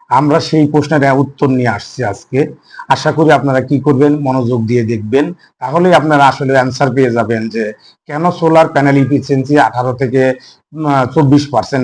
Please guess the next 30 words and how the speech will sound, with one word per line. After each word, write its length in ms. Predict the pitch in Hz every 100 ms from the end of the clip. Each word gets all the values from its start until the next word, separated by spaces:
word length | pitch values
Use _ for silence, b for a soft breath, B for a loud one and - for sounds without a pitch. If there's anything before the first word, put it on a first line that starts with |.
| 117
বলা 180 | 117 113
হয় 140 | 113 110
বা 80 | 120
এর 180 | 123 135
মাঝখানে 480 | 131 127 - 123 107
থাকে, 220 | 110 - 104 - _ _ -
এবং 180 | 143 175 160
কি 120 | 156 135 B B
আদৌ 260 | - 139 170 175
কি 100 | 185
সোলার 340 | 156 147 147 147
কোম্পানি 320 | 151 143 143
আমাদেরকে 460 | 120 120 120 120 139 120
ঠকাচ্ছে 420 | 120 120 - 120
কিনা 280 | 107 98 98 - _ _ _
সেটা 220 | 147 147 139
দেখতে 300 | 147 147 156
হলে 200 | 147 135 120
আপনাকে 240 | 127 123 160
কি 60 | 226 - -
একটু 140 | - 151
বোর্ডে 300 | 113 120 123 110
যেতে 160 | 92 95
হবে। 160 | 95 98 b b -
আশা 180 | 117 147
করি 180 | 156 160
আপনারা 320 | 135 127 135
বোর্ডের 360 | 117 127 135 139
ক্যালকুলেশন 500 | 135 120 123 123 139
একটু 220 | 135 -